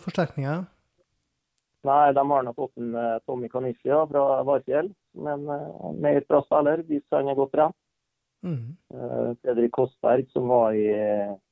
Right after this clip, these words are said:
Speaker 2: treff tidligere, har vært litt i Trondheim og studert og forskjellig.
Speaker 1: Ja.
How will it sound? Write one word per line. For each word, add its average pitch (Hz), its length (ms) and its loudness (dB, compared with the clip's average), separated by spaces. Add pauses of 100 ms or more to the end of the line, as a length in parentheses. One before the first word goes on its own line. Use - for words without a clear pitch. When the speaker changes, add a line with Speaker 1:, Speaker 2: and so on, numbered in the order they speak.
(160)
Speaker 2:
treff 123 180 2 (100)
tidligere, 147 360 4 (320)
har 123 120 -8
vært 117 200 -2
litt 107 160 -6
i 110 460 0
Trondheim 120 480 0
og 127 180 -6
studert 120 360 0
og 123 80 -12
forskjellig. 139 380 -2 (840)
Speaker 1:
Ja. - 160 -20